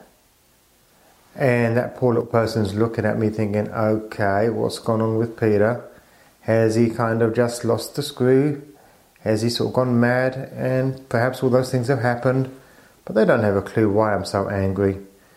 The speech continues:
And the reality is, if I think back to it, the real, the reason I was so angry it's perhaps because I wasn't so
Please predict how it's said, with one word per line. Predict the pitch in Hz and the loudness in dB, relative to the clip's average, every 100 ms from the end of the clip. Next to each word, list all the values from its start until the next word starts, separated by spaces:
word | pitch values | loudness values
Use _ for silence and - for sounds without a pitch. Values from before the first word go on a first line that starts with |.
| _ _ _ | _ _ _
And | 160 131 131 | 0 2 2
the | 139 | 2
reality | 147 160 127 120 131 120 | 4 2 2 0 0 2
is, | 113 107 | 4 2
if | 110 - | 0 -2
I | 135 | -2
think | 127 151 143 107 | 0 -4 -4 0
back | 135 131 - | -2 -2 -2
to | 107 | 0
it, | 101 131 - - - _ _ _ _ _ _ _ _ _ _ _ - | 2 0 -6 -16 -20 _ _ _ _ _ _ _ _ _ _ _ -2
the | |
real, | 110 143 147 147 - 120 - - | 2 4 2 -2 -6 -12 -10 2
the | |
reason | 135 160 143 | 2 4 0
I | 131 123 | 0 0
was | 120 147 147 | 2 0 0
so | 123 107 | 0 0
angry | 110 101 98 98 98 113 - - _ _ _ _ - _ - | 0 0 0 0 0 0 -6 -20 _ _ _ _ -20 _ -4
it's | 117 | -4
perhaps | - - 120 - | -2 0 0 -2
because | - - 113 | -10 -10 -2
I | 120 | 0
wasn't | 113 113 120 | 2 0 -2
so | 117 117 113 - | -2 0 -2 -4